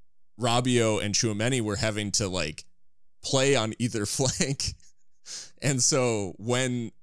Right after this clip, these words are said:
Argentina did try to play through the center, like,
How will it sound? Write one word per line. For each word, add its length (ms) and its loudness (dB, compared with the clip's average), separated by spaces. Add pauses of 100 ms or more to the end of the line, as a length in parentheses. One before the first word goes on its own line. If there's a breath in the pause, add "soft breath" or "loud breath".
(220)
Argentina 460 0
did 320 0
try 200 2
to 80 0
play 180 0
through 160 -2
the 80 -2
center, 320 0
like, 220 0